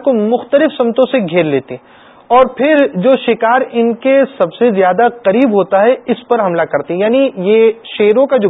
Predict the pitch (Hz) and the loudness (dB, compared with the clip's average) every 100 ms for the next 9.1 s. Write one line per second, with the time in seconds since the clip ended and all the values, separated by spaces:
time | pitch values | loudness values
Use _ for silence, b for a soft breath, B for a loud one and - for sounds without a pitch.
0 | 143 196 277 214 170 175 196 - B B | -2 0 0 0 0 0 -2 -4 B B
1 | B B B 185 254 254 226 220 220 233 | B B B -2 -2 -2 -6 -6 -6 0
2 | 254 269 269 262 - 180 185 220 - 190 | 2 2 2 0 -4 -6 -2 -2 -2 -4
3 | 233 254 233 262 - 277 196 143 220 285 | 0 0 2 0 0 -2 -2 -2 -2 -2
4 | - 254 190 185 156 147 127 - 131 _ | 0 0 2 0 0 0 -2 -8 -16 _
5 | - - - 247 214 156 226 240 294 247 | -20 -14 -2 0 0 0 -2 0 0 0
6 | 247 262 262 262 247 254 277 277 208 208 | 0 0 2 2 2 2 0 2 -2 0
7 | 247 247 262 254 - 247 247 220 220 247 | -2 0 -2 -2 -2 -4 -2 -2 2 0
8 | 196 151 135 139 233 202 165 160 208 220 | -2 -10 -10 0 2 2 -2 0 0 2